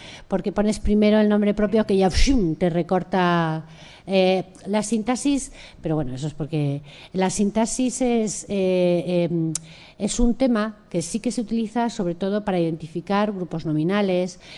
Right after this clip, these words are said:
se utiliza mucho, por ejemplo, en buscadores que utilizan ontologías, ¿vale?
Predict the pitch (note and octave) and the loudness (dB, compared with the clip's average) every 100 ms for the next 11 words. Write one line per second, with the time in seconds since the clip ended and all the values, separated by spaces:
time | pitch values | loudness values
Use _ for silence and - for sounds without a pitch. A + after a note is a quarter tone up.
0 | - E3 - D#3 F3+ F#3+ F#3 F#3+ G#3 F#3 | -16 -6 -4 -2 -4 -4 -4 -4 -4 -6
1 | F3+ G3 F#3 G3+ F3 F3 E3+ - F#3 F3 | -4 -4 -2 -2 0 -2 -2 -4 -2 0
2 | F#3+ F#3 F3+ G3+ F#3+ F#3 F3 F3 E3+ D#3+ | 2 0 -2 -6 -2 -2 0 0 2 0
3 | E3 D3+ - A3+ G#3+ F3+ G3 - - - | 0 0 2 2 2 0 -4 -12 -20 -10
4 | G3 G#3 | -4 -4